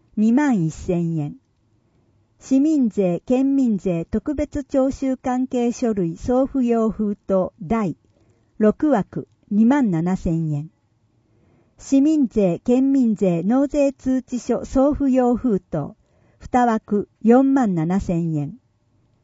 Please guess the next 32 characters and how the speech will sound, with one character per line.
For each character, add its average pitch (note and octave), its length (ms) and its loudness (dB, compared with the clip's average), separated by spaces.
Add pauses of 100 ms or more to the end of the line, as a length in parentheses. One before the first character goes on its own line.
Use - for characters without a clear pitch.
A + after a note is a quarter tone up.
(420)
固 A#3+ 140 0
定 D4+ 260 0
資 C#4+ 180 -6
産 C4+ 320 0
税、 F3 360 -2
都 G#3+ 100 0
市 C#4 180 -6
計 C#4 240 0
画 C4 320 -4
税、 F3+ 280 0
納 B3 240 2
税 C4 240 0
通 A#3+ 280 -4
知 A#3 180 -10
書 A3 220 -4
送 A3+ 280 0
付 A#3+ 240 -2
用 G#3+ 260 0
封 F#3+ 240 -2
筒、 - 300 -12 (480)
一 - 280 -2
枠、 F#3 480 -4
六 G#3+ 320 -2
万 C#4 240 0
五 D#3+ 140 -6
千 D#3+ 380 -4
円。 C#3 220 -6 (680)
軽 D#4 220 0
自 D4+ 200 -6
動 C#4 220 4
車 B3 220 -2
税、 E3+ 340 -4